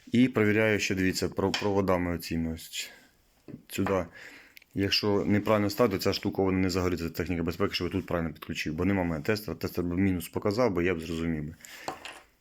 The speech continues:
І отак от підключаю я. Дивіться, я під стол, тому що тут буде не видно, бачите. Червоний провод на оцю випуклу і на глуху, на задню.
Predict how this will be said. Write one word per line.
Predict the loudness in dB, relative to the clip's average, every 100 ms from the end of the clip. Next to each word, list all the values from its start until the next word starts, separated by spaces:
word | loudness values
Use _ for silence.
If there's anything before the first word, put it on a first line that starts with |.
| _ -20 _
І | 2 4 6 8 6 4
отак | 2 2 0 2 2
от | 0 -2 -12 -12 -20 -20 -18
підключаю | -10 -4 -2 0 2 2 2 0
я. | 0 -2 -6 _ _ _ _ -12
Дивіться, | -6 -6 -2
я | -4
під | -4 -8
стол, | -4 -4
тому | -2 -4
що | -4
тут | -6 -4
буде | 0 2
не | 2
видно, | 2 0 0
бачите. | -2 -6 -12 -16 -20 -20 -20 -20 _ _ _ _ -20 _ -20 -20 -10
Червоний | -2 0 2 2 0
провод | -2 -2 0 0
на | 0 0
оцю | -2 -4 -4 -4 -8 -8
випуклу | -2 0 -2 -2 -4 -6 _ _ _ _ _ _ _ _ _ 0
і | 2 2 -2 -8 -2
на | 0 2
глуху, | 2 0 0 0
на | 2 0 0
задню. | 0 0 -2